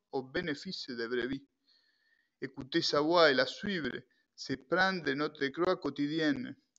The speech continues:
la simple croix de la prière quotidienne, de la lutte contre la tentation, de la, de la pureté du corps et de l'âme, de la charité du bon exemple. Telle est notre vocation chrétienne, une vocation à la croix,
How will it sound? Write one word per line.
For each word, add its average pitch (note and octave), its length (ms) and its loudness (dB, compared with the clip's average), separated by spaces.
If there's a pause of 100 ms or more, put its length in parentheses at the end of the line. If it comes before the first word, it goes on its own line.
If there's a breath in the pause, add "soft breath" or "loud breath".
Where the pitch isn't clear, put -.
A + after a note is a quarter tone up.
(140)
la B2 100 -8
simple E3+ 680 -4
croix E3 300 -2
de C#3 100 0
la B2 100 0
prière E3 520 -2
quotidienne, C#3 680 -4
de A#2+ 180 -4
la B2 140 -2
lutte D3+ 420 -8
contre D3 320 -6
la C3+ 140 0
tentation, D3 640 -6 (680)
de C3 40 -4
la, B2 80 6
de C3+ 80 0
la B2 120 4
pureté F#3 640 -4
du D3+ 140 -8
corps F#3 420 2
et C#3 80 -2
de C#3+ 80 2
l'âme, C#3+ 400 4 (340)
de B2+ 60 -8
la A2+ 140 0
charité E3+ 880 2 (180)
du C3 100 -8
bon D3 180 0
exemple. C#3 600 0 (640)
Telle F#3+ 220 8
est D3+ 80 2
notre D#3+ 320 -2
vocation E3 580 -2
chrétienne, C3 640 -4 (640)
une C3+ 180 -2
vocation E3 540 0
à D3+ 60 4
la B2 140 6
croix, B2+ 440 -2